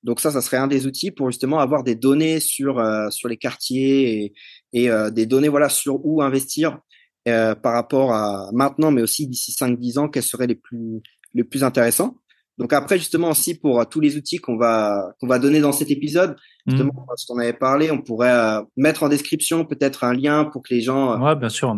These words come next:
Speaker 1: tous les outils. Comme ça, voilà, vous vous préoccupez pas, vous avez pas à, à prendre note, euh, tout
Speaker 2: Hmm.
Speaker 1: ce que, voilà. Euh, mais donc ça, ça pourrait être un outil très intéressant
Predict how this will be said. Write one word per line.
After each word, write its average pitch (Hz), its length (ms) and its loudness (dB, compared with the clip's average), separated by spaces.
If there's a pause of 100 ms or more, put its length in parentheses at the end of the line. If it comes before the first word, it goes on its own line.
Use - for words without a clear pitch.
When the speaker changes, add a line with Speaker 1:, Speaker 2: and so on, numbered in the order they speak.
(140)
Speaker 1:
tous 147 60 -2
les 139 160 2
outils. - 380 -4 (400)
Comme 120 140 0
ça, 143 180 2
voilà, 127 320 2 (100)
vous 120 100 -6
vous 131 60 -4
préoccupez 135 520 -2
pas, 147 240 4
vous 127 120 -2
avez 120 200 2
pas 123 480 2
à, 98 80 -10 (440)
à 123 100 -2
prendre 131 420 0
note, 139 300 2
euh, 123 100 2
tout 131 120 -2
Speaker 2:
Hmm. 139 40 2
Speaker 1:
ce 139 80 -4
que, - 140 -16 (100)
voilà. 127 240 -4 (500)
Euh, 113 540 0 (100)
mais 127 120 2
donc 143 140 2
ça, 214 100 2
ça 165 120 0
pourrait 147 200 2
être 151 100 -8
un 135 100 2
outil 139 260 -2
très 135 200 -4
intéressant 147 640 0